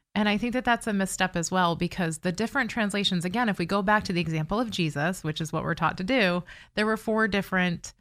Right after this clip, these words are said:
ex-, there were four different accounts of his life. God has allowed all of these transitions to exist. And I don't believe that anything in God's world happens on accident. I believe everything goes through his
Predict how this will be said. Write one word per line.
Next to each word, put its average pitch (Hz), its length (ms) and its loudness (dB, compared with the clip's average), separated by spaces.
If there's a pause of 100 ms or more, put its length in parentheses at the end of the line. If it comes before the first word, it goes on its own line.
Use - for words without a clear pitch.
(240)
ex-, 185 280 -4
there 190 120 2
were 190 100 2
four 208 300 0
different 190 280 0
accounts 170 340 -2
of 151 80 -6
his 160 160 -4
life. 135 360 -6 (560)
God 214 280 4
has 240 180 2
allowed 180 380 4
all 180 200 2
of 180 100 0
these 175 180 -2
transitions 170 640 0
to 165 120 -4
exist. 151 360 -4
And 185 100 2
I 214 60 4
don't 247 120 0
believe 214 220 0
that 185 100 2
anything 175 280 0
in 165 100 -2
God's 160 320 2
world 156 280 0
happens 156 360 0
on 139 140 -2
accident. 233 440 0
I 196 80 4
believe 180 280 0
everything 170 360 0
goes 156 200 -2
through 151 180 -2
his 151 140 -4